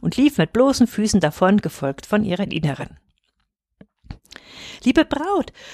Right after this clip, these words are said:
warum läufst du mir weg?, rief Taro überrascht. So warte doch. Und er eilte ihr nach. Die beiden Frauen rannten, als gälte es das Leben.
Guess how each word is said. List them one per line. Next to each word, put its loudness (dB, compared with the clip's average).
warum 4
läufst 0
du -2
mir 2
weg?, 0
rief -8
Taro -4
überrascht. -10
So 0
warte 2
doch. -6
Und 2
er 0
eilte -8
ihr -2
nach. -4
Die -8
beiden 0
Frauen 2
rannten, 2
als 0
gälte 4
es -6
das -6
Leben. -2